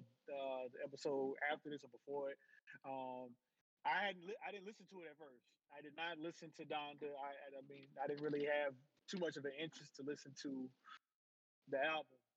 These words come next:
Now, granted, I did appreciate, like, what both albums did in terms of build-up,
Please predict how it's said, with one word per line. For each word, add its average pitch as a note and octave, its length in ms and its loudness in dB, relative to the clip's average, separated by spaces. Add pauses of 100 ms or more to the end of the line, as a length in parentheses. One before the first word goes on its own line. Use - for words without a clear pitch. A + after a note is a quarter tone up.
Now, D3+ 160 -10
granted, F3+ 400 -4
I E3+ 160 -4
did F3+ 160 0
appreciate, F#3 640 -4
like, D#3+ 320 0 (640)
what F3 240 -2
both F3+ 240 4 (340)
albums E3+ 400 0
did E3+ 240 -2
in E3 80 -6
terms D#3+ 240 -6
of C3 160 -10
build-up, F#3+ 480 4